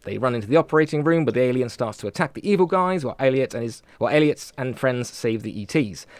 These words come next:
As the alien bursts into the room, we see Jake, uh, runs away scared. As everyone is running for the exit, Elliot sees the room holding,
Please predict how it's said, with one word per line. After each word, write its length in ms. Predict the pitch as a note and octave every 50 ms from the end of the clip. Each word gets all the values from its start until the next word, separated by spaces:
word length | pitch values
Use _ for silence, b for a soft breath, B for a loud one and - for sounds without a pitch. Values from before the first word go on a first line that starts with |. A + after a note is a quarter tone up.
| B B B B
As 120 | G#2+ A2
the 80 | C#3 D3+
alien 320 | D3+ D#3 D3 C#3+ C#3 B2+
bursts 320 | A2+ C3+ B2+ A#2+ - -
into 280 | - - D#3+ E3 D3+ C#3
the 80 | C#3 C3
room, 220 | C#3 C#3 C#3 C3
we 80 | A#2 A2
see 180 | - - A#2
Jake, 460 | A2 - - D3 C3+ C3 - - -
uh, 240 | - G#2 G#2 G#2 A2
runs 220 | - A#2 A#2 A2+ A2+
away 180 | A2+ G2+ F#2+
scared. 480 | - - - - A#2+ G#2 E2+ D2 - - - - _ - - _ _ - b b b b b b b b b
As 140 | b B2 D3+
everyone 240 | E3+ D3 D3 D3 C#3+
is 140 | C3+ B2
running 240 | D3+ D#3 D#3 D3 C#3
for 100 | B2+ C3
the 100 | B2+ D#3
exit, 440 | F3 D#3+ - - - G#3 G3+ - -
Elliot 260 | - D#3+ D#3 D#3+ D3 -
sees 280 | - - F#3 D#3+ C#3
the 80 | C#3 C3+
room 220 | C3 E3 E3+ E3+
holding, 500 | D#3 D3 D#3 D#3 C#3 C3+ C3 C3 A2 -